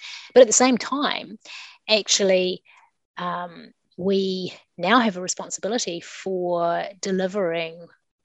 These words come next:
disability support services to just over forty-four thousand, um, disabled people and their families. And so we have to make sure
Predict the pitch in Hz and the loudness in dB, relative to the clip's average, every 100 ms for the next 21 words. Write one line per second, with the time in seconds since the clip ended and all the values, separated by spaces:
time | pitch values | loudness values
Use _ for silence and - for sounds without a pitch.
0 | _ 202 - 180 175 160 175 - 170 - | _ -6 -4 -2 -4 -4 -4 -6 -6 -10
1 | 180 _ 185 - 185 196 - 90 185 - | -12 _ -8 -6 -6 -6 -6 -8 -8 -8
2 | - - - - 208 185 180 175 175 175 | -8 -20 -10 -4 -2 0 -2 -6 -8 -6
3 | - - 180 170 - 202 190 - 175 170 | -4 0 -2 -4 -8 -6 -6 -6 -6 -6
4 | - 180 170 180 175 180 156 156 180 - | -4 -2 -2 -2 -4 -6 -10 -10 -6 -6
5 | - _ _ _ _ 190 185 175 175 180 | -8 _ _ _ _ -14 -12 -12 -16 -20
6 | - - 196 180 180 175 175 175 175 - | -20 -8 -4 -2 -2 -2 -4 -8 -10 -12
7 | _ _ _ - 208 - 175 180 185 175 | _ _ _ 2 2 0 -6 -6 -8 -12
8 | 175 175 - 185 190 180 185 185 - - | -16 -14 -8 -6 -6 -10 -14 -4 -2 0
9 | 208 190 170 - - - - - 196 185 | 2 2 0 -10 -18 -20 -8 2 4 4
10 | - - 185 180 - 202 180 | 2 0 -4 -4 -2 -2 -2